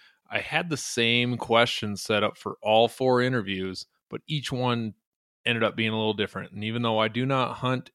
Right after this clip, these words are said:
in three of the units, or regions, I should say, uh,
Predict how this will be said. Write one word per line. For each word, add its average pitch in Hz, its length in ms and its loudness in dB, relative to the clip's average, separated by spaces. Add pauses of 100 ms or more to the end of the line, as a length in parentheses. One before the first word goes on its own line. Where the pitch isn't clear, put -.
(120)
in 107 680 -4 (960)
three 98 380 -6
of 95 120 -6
the 151 120 -12
units, 92 480 -10 (680)
or 98 220 -10
regions, 98 680 -8
I 101 100 -10
should - 200 -14
say, 113 340 0 (640)
uh, 101 480 2